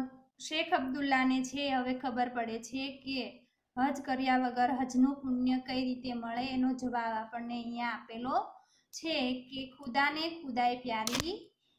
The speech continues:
છે. તમે ગરીબ હોવા છતાં પેલા દુઃખી બાળકોને મદદ કરી અને હજનો વિચાર છોડી દીધો. બરાબર, કે તમે જે બાળકો દુઃખી હતા એમને મદદ કરી અને તમે જે તમારે હજ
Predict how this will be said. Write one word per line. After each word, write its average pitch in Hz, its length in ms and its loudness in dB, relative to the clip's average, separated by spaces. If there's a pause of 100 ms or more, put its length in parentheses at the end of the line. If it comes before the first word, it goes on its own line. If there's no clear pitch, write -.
(120)
છે. - 440 -6 (1120)
તમે 277 260 4
ગરીબ 277 400 2
હોવા 311 260 4
છતાં 254 500 0
પેલા 240 240 0
દુઃખી 240 380 -6
બાળકોને 285 560 2
મદદ 226 480 -4
કરી 349 280 2
અને 240 220 0
હજનો 233 560 0
વિચાર 240 420 -2
છોડી 349 400 -2
દીધો. 254 360 -2 (380)
બરાબર, 311 480 0
કે 277 140 -6
તમે 262 360 0
જે 277 160 -2
બાળકો 254 520 -2
દુઃખી 247 380 -6
હતા 311 360 0
એમને 240 240 -2
મદદ 277 440 -2
કરી 311 280 -4
અને 254 260 -2
તમે 247 300 -4
જે 254 260 0
તમારે 247 520 -4
હજ 254 280 -2